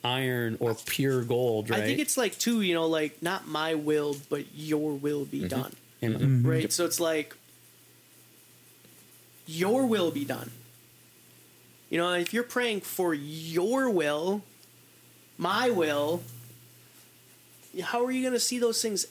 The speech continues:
Speaker 2: answered? You know, it's like, it, it,
Speaker 4: Mm-hmm.
Speaker 2: now, is it the Lord's will to heal? Yes, I believe it is. Does he heal all the time? Yes, but there's a lot of things that can permeate through that. But it is the Lord's will, you know, so it's like,
Speaker 4: Mm.
Speaker 2: okay, so what is God's will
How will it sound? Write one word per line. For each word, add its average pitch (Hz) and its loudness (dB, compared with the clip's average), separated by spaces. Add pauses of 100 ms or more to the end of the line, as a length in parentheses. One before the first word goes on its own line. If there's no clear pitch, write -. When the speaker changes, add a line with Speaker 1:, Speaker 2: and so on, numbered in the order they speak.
(100)
Speaker 2:
answered? 175 -2
You 147 0
know, 165 2
it's 170 -2
like, 175 -2
it, 196 -2
it, - -2
Speaker 4:
Mm-hmm. 131 4
Speaker 2:
now, 123 2
is 190 0
it 214 -2
the 196 0
Lord's 170 0
will 160 0
to 165 -6
heal? 208 -4
Yes, 147 -4
I 151 0
believe 151 -2
it 156 -4
is. - -6 (680)
Does 147 -4
he 156 -4
heal 147 0
all 139 -2
the 139 -6
time? 190 -4 (240)
Yes, 156 -2
but 147 -8
there's 147 -2
a 151 -6
lot 151 -2
of 143 -4 (920)
things 196 2
that 170 0
can 160 -2
permeate 165 0
through 151 2
that. 131 -4 (300)
But 175 2
it 196 2
is 226 0
the 190 0
Lord's 175 0
will, 165 0
you 151 2
know, 165 2
so 165 0
it's 170 0
like, 165 2 (180)
Speaker 4:
Mm. 135 6
Speaker 2:
okay, 165 2
so 160 0
what 180 -2
is 180 2 (380)
God's 160 -2
will 139 -2